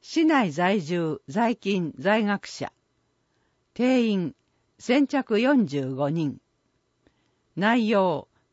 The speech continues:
障害のある人とない人が一緒にレクリエーション。なお、手話通訳等が必要な人は、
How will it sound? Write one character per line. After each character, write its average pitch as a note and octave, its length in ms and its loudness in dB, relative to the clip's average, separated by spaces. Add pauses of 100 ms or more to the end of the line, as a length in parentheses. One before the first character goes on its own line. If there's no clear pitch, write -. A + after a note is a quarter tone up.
障 D4+ 340 2
害 D4 220 2
の C4+ 140 4
あ C#4+ 80 2
る G#3 100 0
人 E3 240 -6
と D3 200 -2
な A#3+ 180 0
い A3+ 60 -2
人 D3+ 240 -6
が C3+ 200 -4 (320)
一 G3 120 -2
緒 - 240 0
に C4 260 4
レ F#3 100 -2
ク B3 140 -4
リ A#3+ 160 2
エ E3+ 80 0
ー C3+ 60 -4
シ - 160 -10
ョ F2 40 -10
ン。 - 140 -18 (1200)
な A3+ 220 2
お、 G3+ 100 -4 (340)
手 B3 120 -2
話 D#4 160 2
通 D#4 160 -4
訳 C4 340 0
等 G#3+ 240 -2
が D#3+ 140 -2
必 - 260 -8
要 A#3 220 0
な G#3+ 120 0
人 F3+ 280 -2
は、 C#3 160 -2